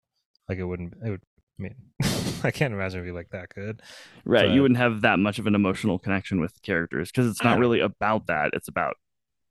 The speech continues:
Speaker 2: more than that, you know? Okay, so, uh, I was, I don't know, twenty minutes into, not even twenty minutes, five minutes into reading this, and then I was like, "Oh, I wanna do this other thing while listening to it," so I looked up on YouTube to see if anyone could read it to me, and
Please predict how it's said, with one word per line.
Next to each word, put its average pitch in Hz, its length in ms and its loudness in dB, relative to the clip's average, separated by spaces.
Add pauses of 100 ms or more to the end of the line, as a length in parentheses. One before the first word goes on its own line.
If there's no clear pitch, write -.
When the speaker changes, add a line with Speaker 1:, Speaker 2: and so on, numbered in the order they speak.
(180)
Speaker 2:
more 104 200 2
than 62 160 -6
that, 50 220 -4
you 85 140 0
know? 73 200 0 (520)
Okay, 151 240 6
so, 135 440 6
uh, 123 300 4 (380)
I 143 160 6
was, 147 480 2 (380)
I 101 60 -2
don't 110 80 2
know, 87 120 0 (140)
twenty 131 320 6
minutes 123 320 4
into, 110 600 4 (200)
not 85 100 -2
even 76 120 0
twenty 85 180 0
minutes, 82 200 4
five 110 380 2
minutes 113 240 4
into 107 160 4
reading 107 300 4
this, 143 280 0 (220)
and 131 100 4
then 135 80 6
I 131 60 6
was 127 140 2
like, 120 120 0
"Oh, 202 60 0
I 196 100 2
wanna 190 200 4
do 180 120 0
this 175 140 0
other 175 160 0
thing 180 200 2
while 139 120 4
listening 147 300 2
to 127 160 2
it," 71 100 0
so - 80 0
I 117 60 4
looked 127 160 0
up 127 100 -2
on 110 160 4
YouTube 123 380 0
to 95 40 -6
see - 140 -2
if 110 180 2
anyone 113 220 6
could 110 140 -2
read 110 160 4
it - 140 0
to 123 140 6
me, 160 220 6 (300)
and 120 340 6